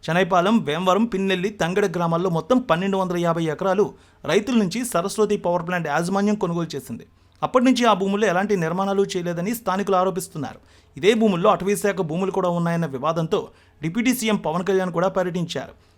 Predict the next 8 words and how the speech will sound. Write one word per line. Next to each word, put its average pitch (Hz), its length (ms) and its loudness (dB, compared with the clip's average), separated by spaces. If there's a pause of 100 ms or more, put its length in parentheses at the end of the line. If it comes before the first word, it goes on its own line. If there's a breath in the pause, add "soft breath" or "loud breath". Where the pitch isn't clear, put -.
(160)
ఈ 156 40 -2
వ్యవహారంపై 214 580 4
మరింత 208 420 2
లోతుగా 196 400 0
దర్యాప్తు 180 440 -2
చేయాలని 170 580 -4 (360 soft breath)
అధికారులను 202 540 2
ఆదేశించారు. 160 640 -4